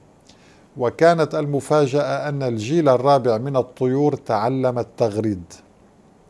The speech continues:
فما هو تفسير ذلك؟ طبعا التفسير العلمي أن غريزة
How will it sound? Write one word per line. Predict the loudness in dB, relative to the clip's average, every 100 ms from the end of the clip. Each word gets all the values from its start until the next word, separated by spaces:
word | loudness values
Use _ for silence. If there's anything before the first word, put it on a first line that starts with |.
| _ _ _ -20 _ _
فما | -10 -4 0
هو | 0
تفسير | 0 -2 -2 0 0
ذلك؟ | 4 4 4 -2 -12 -20 _ _ _ _ _ _ _ _ -20 -20 _ -2
طبعا | 0 2 0
التفسير | -2 -4 -4 0 2
العلمي | 4 2 2 -2 -4 -4 -6
أن | -4
غريزة | 0 0 2 2 2 -2